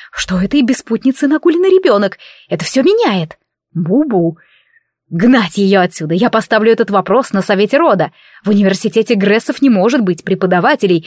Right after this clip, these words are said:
с таким... с такой... Это недопустимо и порочит нашу репутацию». «Мила, нет!» Дверь кабинета распахнулась, взбешенная мать Артура выскочила в гостиную, пролетела по инерции еще несколько шагов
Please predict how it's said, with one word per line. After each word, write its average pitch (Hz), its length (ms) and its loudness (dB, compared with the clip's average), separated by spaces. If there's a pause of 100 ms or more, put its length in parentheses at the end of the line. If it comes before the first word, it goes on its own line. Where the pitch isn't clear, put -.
(280)
с 214 120 -4
таким... 285 360 0 (260)
с - 140 -6
такой... 302 460 0 (400)
Это 185 180 -4
недопустимо 233 680 2
и - 20 -2
порочит 247 560 0
нашу 359 260 2
репутацию». 294 880 0 (600)
«Мила, 185 520 2
нет!» 208 680 0 (540)
Дверь 170 240 -2
кабинета 170 400 -2
распахнулась, 170 680 -2 (220)
взбешенная 226 600 0
мать 254 340 -4
Артура 208 540 -2
выскочила 175 580 -2
в 170 60 -6
гостиную, 190 520 0
пролетела 262 540 0
по 214 200 0
инерции 208 420 -2
еще 185 300 -2
несколько 180 380 -4
шагов 151 540 -4